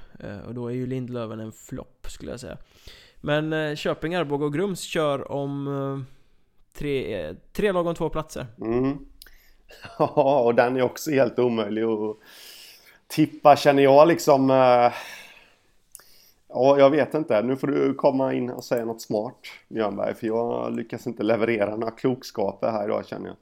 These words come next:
Speaker 1: Nej, på pappret är ju Köping det laget som kanske är bäst och stabilast, men de har ju inte visat det riktigt, haft lite svag form och så på slutet.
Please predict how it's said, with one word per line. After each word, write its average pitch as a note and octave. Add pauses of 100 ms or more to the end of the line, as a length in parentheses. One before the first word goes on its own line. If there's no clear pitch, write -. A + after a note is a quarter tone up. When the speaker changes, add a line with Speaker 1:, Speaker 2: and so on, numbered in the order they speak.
(800)
Speaker 1:
Nej, D#3
på D#3
pappret E3+
är D3+
ju C#3+
Köping D3+
det C#3+
laget A#2+
som C3+
kanske B2+
är B2+
bäst B2
och B2
stabilast, A#2+
men C#3
de C3
har D#3+
ju -
inte G#3
visat C3+
det C3+
riktigt, -
haft D#3+
lite E3+
svag E3
form D3+
och D3
så D3
på -
slutet. -